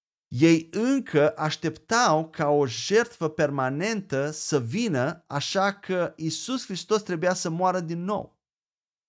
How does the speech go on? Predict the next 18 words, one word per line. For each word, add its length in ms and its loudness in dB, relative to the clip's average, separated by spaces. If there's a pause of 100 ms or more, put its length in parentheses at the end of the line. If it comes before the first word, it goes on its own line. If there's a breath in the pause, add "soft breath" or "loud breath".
(600)
În 60 2
felul 300 4
acesta, 460 0 (320)
ei 580 -2 (540)
îl 160 4
sacrificau 920 -2
din 180 -4
nou 320 0
pe 120 0
Fiul 320 -4
lui 100 -4
Dumnezeu 380 0
și 140 -4
îl 80 -2
supuneau 800 -2 (220 soft breath)
la 160 4
rușine 420 -4
publică. 440 -8